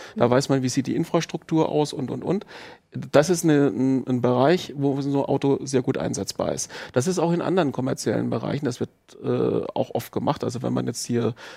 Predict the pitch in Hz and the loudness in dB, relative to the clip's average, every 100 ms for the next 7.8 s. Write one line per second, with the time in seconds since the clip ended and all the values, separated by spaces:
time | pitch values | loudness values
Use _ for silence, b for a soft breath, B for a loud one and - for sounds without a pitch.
0 | - 117 - 117 117 120 117 85 71 107 | -8 -6 -2 0 0 0 -2 -2 2 0
1 | - 139 127 123 - 127 127 123 131 120 | 0 -4 -2 -4 0 0 2 -2 -2 0
2 | 131 131 - - 131 131 127 135 - - | 2 2 0 -4 -2 -2 -2 -4 -6 -10
3 | - - 127 - 123 123 127 - - 120 | -16 -10 -10 -6 -6 -6 -6 -6 -6 -4
4 | 123 - 120 117 117 123 120 - - B | -4 -4 -8 -6 -6 -4 -6 -8 -18 B
5 | B _ _ _ 117 120 120 120 113 113 | B _ _ _ -4 -2 -2 -4 -4 -6
6 | - _ _ 117 82 120 139 - - 117 | -12 _ _ 2 2 0 -2 -2 -4 -4
7 | - - - 82 - 78 - | -2 -2 -2 -4 -4 -6 -6